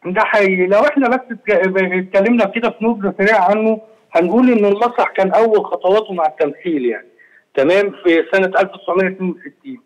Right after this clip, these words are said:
آم، يعتبر، آه، من أوائل ال-، ال-، الفنانين اللي بدأوا شغلهم مع المسرح.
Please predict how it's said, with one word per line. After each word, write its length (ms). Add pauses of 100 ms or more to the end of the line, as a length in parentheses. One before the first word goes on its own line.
(560)
آم، 420
يعتبر، 560
آه، 380
من 260
أوائل 580
ال-، 240
ال-، 340 (300)
الفنانين 720
اللي 240
بدأوا 420
شغلهم 440
مع 140
المسرح. 420